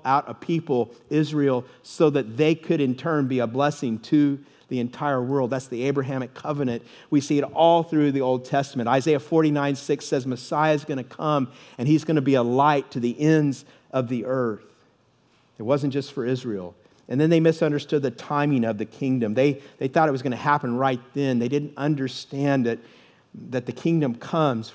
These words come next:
person to person to person as we share. See, Jesus hears their question and he knows their misunderstanding. He doesn't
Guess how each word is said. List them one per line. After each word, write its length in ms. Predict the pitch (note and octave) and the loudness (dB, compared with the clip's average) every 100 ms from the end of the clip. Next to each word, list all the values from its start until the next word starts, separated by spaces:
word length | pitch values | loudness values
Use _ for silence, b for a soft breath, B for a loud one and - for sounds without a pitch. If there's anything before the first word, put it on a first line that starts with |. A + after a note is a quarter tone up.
| _ | _
person 360 | - D#3+ - A#2+ | 0 0 0 -4
to 60 | G#2+ | -4
person 460 | - D3 C#3+ B2 | 0 0 0 -6
to 60 | A2+ | -6
person 500 | - C#3+ C#3 - A2+ | -2 -2 -2 -4 -4
as 300 | G#2+ G#2 - b b b - | -4 -4 -10 b b b -6
we 180 | B2 C3+ | -4 -2
share. 640 | - - D3 G#2+ F2 E2+ - _ _ _ _ _ _ _ _ - | -4 -4 -2 -2 -4 -8 -18 _ _ _ _ _ _ _ _ -8
See, 340 | - E3 B2+ | 0 0 -2
Jesus 420 | A2+ G3 F3+ D3 - | 0 0 2 -2 0
hears 300 | E3+ E3 D#3+ | 0 2 0
their 120 | A#2 | -6
question 460 | - D3+ C#3+ C#3 | -2 -4 -2 -4
and 100 | B2 | -2
he 60 | C3+ | 0
knows 300 | C3+ D#3 D#3+ | 2 2 2
their 80 | D3 | 0
misunderstanding. 840 | C#3 - C3+ B2+ B2+ C3+ B2+ B2+ | 0 -2 -4 -4 -6 -4 -2 0
He 60 | A#2+ | 2
doesn't 360 | D#3+ F3+ D#3+ | 2 2 -2